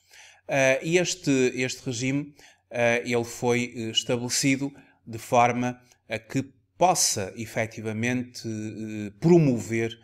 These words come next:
uma política, eh, fiscal, eh, mais atrativa, eh, em Portugal. É essa ah, a intenção do investimento e da internacionalização das empresas portuguesas,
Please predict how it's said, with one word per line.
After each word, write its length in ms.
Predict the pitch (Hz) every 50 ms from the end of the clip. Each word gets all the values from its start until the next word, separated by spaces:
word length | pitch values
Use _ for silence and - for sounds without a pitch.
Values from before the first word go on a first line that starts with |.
| _ _ _ _ -
uma 200 | 107 107 104 107
política, 1000 | - 107 104 104 110 131 127 117 - - 107 95 - _ - - 98 92 90 - _ _ _ _ _ -
eh, 400 | - 87 82 82 82 76 78 -
fiscal, 880 | - - - 139 123 - - - 123 117 117 117 117 117 113 _ _ _ _ _ _
eh, 340 | - 104 107 104 101 98 90 101
mais 760 | 113 113 113 120 123 131 131 127 117 110 107 - - - - -
atrativa, 1080 | 139 139 135 - - 123 113 110 107 107 - 113 127 123 120 107 - 95 92 87 _ _ _ _ _ -
eh, 340 | 107 104 104 107 104 - 123
em 120 | 127 123
Portugal. 680 | 117 - 120 110 - - 110 98 101 95 87 82 82 - - _ _ -
É 200 | 107 107 110 113
essa 400 | 117 - - - 123 113 107 - - _ _ -
ah, 340 | - 110 107 104 104 104 101 -
a 60 | 110
intenção 760 | 113 110 107 110 123 113 110 107 - - 156 156 156 147 127
do 240 | 110 107 101 104 110
investimento 800 | 110 113 110 110 - - - 120 113 127 156 165 160 143 - -
e 80 | 104 98
da 140 | 104 107
internacionalização 1600 | 107 117 123 120 120 - 143 127 123 123 123 117 - - - 123 117 117 113 113 113 107 104 104 113 110 107 - 131 131 131 127 123 - - - _ _
das 180 | - 117 113 107
empresas 480 | 117 113 107 - 127 117 110 117 110 -
portuguesas, 920 | - - 131 120 117 117 104 101 110 117 107 101 95 95 87 92 - -